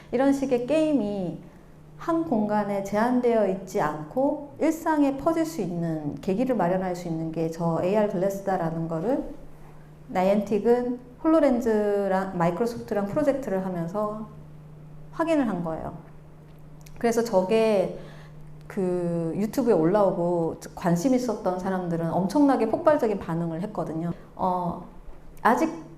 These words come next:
기업들도 확신은 없는 거예요. 확신은 없지만 이 방향이 뭔가 가능성이 있다. 현재의 우리가, 어, 막혀있던 어떤 통로를 뚫어줄 수 있는 계기는 충분히 되겠구나라는 건 조금씩 힌트를 보고 있는 상태다라고 보시면 될 것 같고요.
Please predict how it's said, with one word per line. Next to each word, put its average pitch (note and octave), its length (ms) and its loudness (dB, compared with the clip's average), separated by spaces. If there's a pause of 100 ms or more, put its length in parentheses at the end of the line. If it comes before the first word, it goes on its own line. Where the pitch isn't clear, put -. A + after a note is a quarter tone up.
(240)
기업들도 B3 680 4
확신은 E4 480 0
없는 D#3+ 300 0
거예요. - 280 -6 (180)
확신은 F4 480 0
없지만 A#3+ 680 -2 (460)
이 D4 120 4
방향이 G3 840 -2
뭔가 F#3+ 400 2
가능성이 C4 720 2
있다. - 320 -8 (100)
현재의 D#4 880 6 (220)
우리가, F#3 600 0 (540)
어, E3 380 0
막혀있던 E3+ 800 2
어떤 E3+ 560 -2
통로를 A#3+ 560 4
뚫어줄 D#4+ 340 2
수 - 160 -8
있는 F#3 340 -4
계기는 C4 440 4
충분히 C#4+ 340 0
되겠구나라는 F#3+ 800 -4
건 E3+ 140 -6
조금씩 - 540 -6
힌트를 C#4+ 320 -2
보고 G3+ 220 0
있는 D#3+ 240 -4
상태다라고 E3 840 -6
보시면 E3 300 -10
될 D3+ 140 -10
것 E3 100 -8
같고요. E3 400 -10